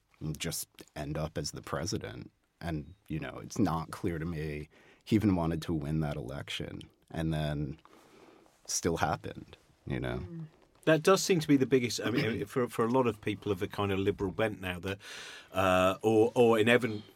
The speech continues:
Speaker 3: in any way trying to think in an evidence-based way, there seems to be this impossibility. It's, it's a bit like the first time you argue with creationists,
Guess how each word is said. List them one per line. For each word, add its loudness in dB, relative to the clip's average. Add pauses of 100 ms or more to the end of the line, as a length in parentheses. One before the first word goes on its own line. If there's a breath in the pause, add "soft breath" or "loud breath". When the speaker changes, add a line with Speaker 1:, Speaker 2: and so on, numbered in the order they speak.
(160)
Speaker 3:
in 0
any 6
way 6
trying -2
to -2
think -2
in -2
an 0
evidence-based -4
way, -2 (680 loud breath)
there 4
seems 0
to -8
be 2 (300)
this -2 (600)
impossibility. 4
It's, -2
it's 0
a -2
bit 6
like 2
the 0
first 2
time 2
you 4
argue 0
with -2
creationists, -2